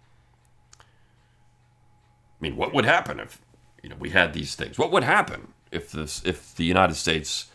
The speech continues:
went through a decentralization? Would it be chaos?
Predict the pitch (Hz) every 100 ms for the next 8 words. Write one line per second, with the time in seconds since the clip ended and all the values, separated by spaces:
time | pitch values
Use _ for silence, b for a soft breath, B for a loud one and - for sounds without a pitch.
0 | b 101 110 - 98 80 95 90 95 82
1 | 76 73 78 73 - 65 80 73 76 -
2 | - 113 101 92 98 - -